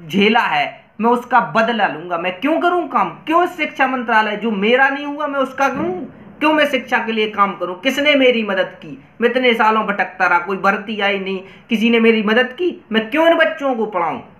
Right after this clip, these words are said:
इनका भविष्य जाने क्या होना है। यहाँ से पढ़ के जा रहे, आठ पास कर लिया, दस पास कर लिया, merit आ गई। आपने तो कह दिया कि यूपी में इतने percent सफल result रहा, उस result का होना क्या है भैया? देश शिक्षित हो रहा है,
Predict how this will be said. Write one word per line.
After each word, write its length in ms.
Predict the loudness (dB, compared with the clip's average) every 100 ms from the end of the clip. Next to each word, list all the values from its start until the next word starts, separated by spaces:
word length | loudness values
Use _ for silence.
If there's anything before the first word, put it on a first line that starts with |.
| -8 -2
इनका 220 | 2 4
भविष्य 360 | 2 0 -2
जाने 300 | 2 2 0
क्या 180 | -2 -2
होना 260 | 0 0 -2
है। 340 | -4 -8 -12 -14 -2
यहाँ 260 | 2 4
से 80 | 2
पढ़ 180 | 2 0
के 200 | 0 0
जा 140 | 2
रहे, 120 | 2 2
आठ 380 | 4 2 2
पास 280 | 2 2 0
कर 100 | -4
लिया, 240 | -4 0 0
दस 280 | 0 -2 0
पास 260 | 2 2 0
कर 100 | -2
लिया, 400 | 0 0 0 -2 -10
merit 420 | 0 4 4 2 2
आ 160 | 0
गई। 200 | -2 -10 -14 -4 2
आपने 380 | 2 0 -6
तो 120 | -6 -4
कह 180 | 0
दिया 260 | 0 0 -2
कि 260 | -2 -2 0
यूपी 320 | 0 0 -2
में 140 | 2
इतने 360 | 0 -2 -2 -2
percent 480 | 2 0 2 -2 0
सफल 360 | -2 2 0
result 380 | 0 -2 -2 -2
रहा, 520 | -2 4 4 4 -2 -18 -2
उस 180 | 0 2
result 480 | 2 4 4 2 2
का 140 | 4
होना 540 | 2 2 -2 2 2
क्या 320 | 0 0 0 2
है 220 | 2 -2
भैया? 720 | -6 -4 2 2 2 -2 -8 -20 -6
देश 340 | -2 -2 -2
शिक्षित 640 | -6 0 0 0 -2 0 0
हो 240 | 0 0
रहा 340 | 4 4 4
है, 320 | 2 0 -6